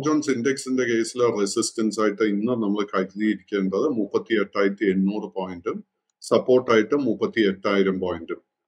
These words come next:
എനിക്ക് തോന്നുന്നില്ല at this point of time മുപ്പത്തി എട്ടായിരത്തിന്റെ സപ്പോർട്ട് ബ്രേക്ക് ചെയ്യപ്പെടുമെന്ന്. Nasdaq ഇൻഡെക്സിന്റെ കേസ് എടുക്കുമ്പോഴേക്കും Nasdaq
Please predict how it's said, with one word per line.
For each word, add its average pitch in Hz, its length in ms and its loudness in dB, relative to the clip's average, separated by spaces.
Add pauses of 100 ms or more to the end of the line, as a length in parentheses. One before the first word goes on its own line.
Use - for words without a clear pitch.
(180)
എനിക്ക് 131 260 6
തോന്നുന്നില്ല 120 600 4
at 196 120 -4 (100)
this 104 100 -2 (140)
point 107 260 2
of - 40 -2
time 139 280 -4
മുപ്പത്തി 107 380 0
എട്ടായിരത്തിന്റെ 101 720 0
സപ്പോർട്ട് 104 540 -2 (140)
ബ്രേക്ക് 101 380 -4
ചെയ്യപ്പെടുമെന്ന്. 92 880 -4 (680)
Nasdaq 143 560 4
ഇൻഡെക്സിന്റെ 135 580 2
കേസ് 120 320 2
എടുക്കുമ്പോഴേക്കും 107 760 0
Nasdaq 117 380 2